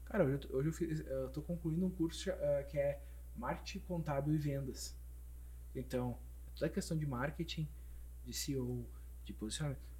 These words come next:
de formatação de site, ah, de estratégia de campanha, ah, até montar uma equipe comercial dentro de um escritório de contabilidade. Cara, lembra quando a minha meta lá, quando eu falei dois mil e vinte e seis, ter,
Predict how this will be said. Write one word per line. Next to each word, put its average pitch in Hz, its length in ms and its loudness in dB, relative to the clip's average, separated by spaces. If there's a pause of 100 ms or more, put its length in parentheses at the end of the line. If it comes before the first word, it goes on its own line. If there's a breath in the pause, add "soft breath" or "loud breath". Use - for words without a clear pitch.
de - 80 -10
formatação 123 480 -2
de 147 100 2
site, 123 640 2 (320 loud breath)
ah, 107 240 2
de 95 120 -4
estratégia 107 420 4
de 127 100 -4
campanha, 135 600 6 (560 loud breath)
ah, 117 300 -2 (200)
até 180 280 6
montar 214 380 8
uma 208 600 6
equipe 220 380 2
comercial 196 560 6
dentro 202 280 4
de 190 80 4
um 202 60 6
escritório 185 320 10
de - 60 -6
contabilidade. 185 800 4 (840)
Cara, 185 280 0 (380)
lembra 156 240 4
quando 196 220 2
a - 40 0
minha 156 160 4
meta 143 280 2
lá, 147 120 4
quando 151 140 0
eu - 40 -4
falei 139 200 2
dois 139 200 -2
mil 143 180 2
e 160 40 6
vinte 147 220 0
e - 40 -8
seis, - 460 -2 (400 loud breath)
ter, 131 560 2